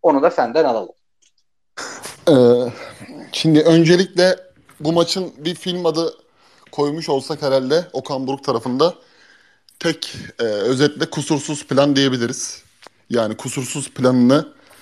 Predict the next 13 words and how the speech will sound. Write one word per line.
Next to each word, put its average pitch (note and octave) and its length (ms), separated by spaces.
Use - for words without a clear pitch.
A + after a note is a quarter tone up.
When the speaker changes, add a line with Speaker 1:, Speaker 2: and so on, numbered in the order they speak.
Speaker 2:
sahada B2+ 500
ortaya B2 400
koyan, B2 380
e, G#2+ 40
motivasyonu C3+ 580
yüksek, C#3 540
doğru C#3 300
oyuncularla C3 760
beni C3+ 180
de C3 80
şaşırtan B2+ 480
şekilde. G#2 380
Yani A#2 340